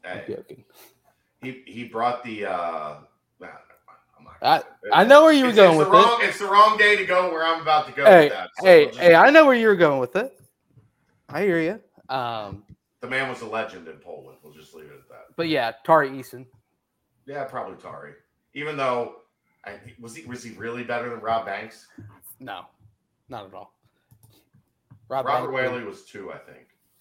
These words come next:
Speaker 1: I think Robert Whaley played two years.
Speaker 2: I think he was there two years, but might have only played one.
Speaker 1: Yeah,
Speaker 2: But yeah,
Speaker 1: but he's, he was
Speaker 2: I'm
Speaker 1: there
Speaker 2: still
Speaker 1: two
Speaker 2: taking
Speaker 1: years.
Speaker 2: Tari over him.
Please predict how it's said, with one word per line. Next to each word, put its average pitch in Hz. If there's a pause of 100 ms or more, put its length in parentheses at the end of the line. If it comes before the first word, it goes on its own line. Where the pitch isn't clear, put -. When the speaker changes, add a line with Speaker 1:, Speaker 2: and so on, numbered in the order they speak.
(1120)
Speaker 1:
I -
think 98
Robert 92
Whaley 78
played 73
two -
years. - (520)
Speaker 2:
I 107
think 180
he 185
was 113
there 113
two -
years, 131
but 101
might 107
have 107
only 107
played 101
one. 95 (800)
Speaker 1:
Yeah, 101
Speaker 2:
But 123
yeah, 104
Speaker 1:
but 110
he's, 117
he 127
was 120
Speaker 2:
I'm 143
Speaker 1:
there 165
Speaker 2:
still 202
Speaker 1:
two 190
Speaker 2:
taking 147
Speaker 1:
years. -
Speaker 2:
Tari 127
over 104
him. 104